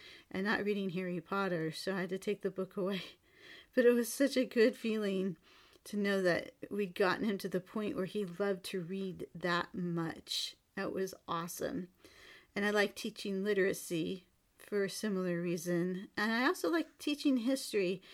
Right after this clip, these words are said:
because I really do feel like our kids don't get enough history in their classrooms anymore. I mean, I know it's taught, but there's just so much for them to learn. And I just, I like that, teaching them, like, social studies, things that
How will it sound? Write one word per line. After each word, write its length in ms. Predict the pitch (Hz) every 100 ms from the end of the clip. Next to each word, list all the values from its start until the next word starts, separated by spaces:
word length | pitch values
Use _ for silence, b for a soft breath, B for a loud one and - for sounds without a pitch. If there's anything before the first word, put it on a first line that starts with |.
| B B -
because 280 | 226 233
I 60 | 226
really 280 | 226 277 277
do 280 | 196 233 214
feel 240 | - 226
like 180 | 185 180
our 140 | 180
kids 400 | 175 202 185 -
don't 380 | - 196 - 180
get 280 | 202 190 -
enough 520 | 190 190 190 180 - B B B B -
history 600 | 254 247 - 220 208 196
in 320 | - 196 196
their 140 | 180
classrooms 600 | 170 185 175 - 190 165
anymore. 580 | 175 170 175 170 170 156
I 60 | 175
mean, 180 | 202 214
I 60 |
know 200 | 220 247
it's 160 | 208 -
taught, 400 | - 208 185 -
but 100 | 208
there's 200 | 196 202
just 240 | 220 - -
so 140 | 240
much 300 | 214 208 208
for 120 | -
them 220 | 180 180 165
to 80 |
learn. 500 | 156 185 196 185 175 - B B B B B _ -
And 140 | 208
I 80 | 202
just, 280 | 220 220 - - -
I 100 | 202
like 380 | 202 202 202 -
that, 380 | 196 185 180 - _
teaching 440 | - 214 - 202 196
them, 160 | 185
like, 180 | 175 170
social 500 | - - 196 190 -
studies, 540 | - - 175 165 165 -
things 320 | 190 190 180
that 240 | 190 -